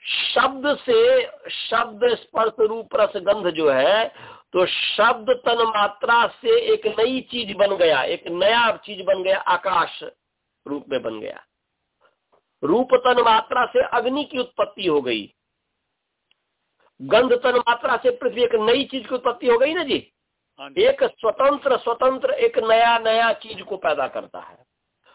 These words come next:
Speaker 1: परंतु पृथ्वी, जल, अग्नि, वायु, आकाश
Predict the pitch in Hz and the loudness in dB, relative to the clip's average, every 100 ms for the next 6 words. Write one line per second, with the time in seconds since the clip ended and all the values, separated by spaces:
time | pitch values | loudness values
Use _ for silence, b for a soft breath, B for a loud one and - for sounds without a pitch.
0 | _ 139 185 226 233 269 294 247 233 _ | _ 2 4 2 0 2 4 2 -2 _
1 | _ _ - 214 208 254 269 254 254 247 | _ _ -10 -8 -8 -2 0 0 0 0
2 | 233 240 - 214 - 220 240 | 2 0 0 -2 0 2 2